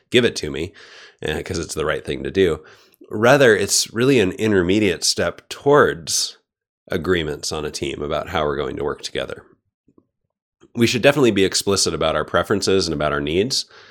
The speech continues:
Then we should combine that information with other information about, um, for example, what makes teams effective in general. There's a lot of research on that.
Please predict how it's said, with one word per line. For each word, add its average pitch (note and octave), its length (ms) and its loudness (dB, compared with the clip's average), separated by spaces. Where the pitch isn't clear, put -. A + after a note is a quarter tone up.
Then C3+ 420 2
we C3+ 100 6
should - 280 -2
combine A2+ 540 2
that E2 180 2
information D#2+ 720 -4
with G2 480 4
other D3+ 340 2
information F2 580 0
about, F2 640 0
um, C#2+ 360 -10
for - 140 -2
example, F2+ 340 -2
what F#2+ 160 0
makes G2+ 280 -2
teams F#2+ 380 -2
effective E2 520 -4
in D#2+ 200 -8
general. F2+ 460 -2
There's D#2 160 -12
a D#2 60 -6
lot D#2 120 -2
of D#2+ 60 -2
research - 360 -4
on C#2+ 140 -6
that. C#2+ 260 -6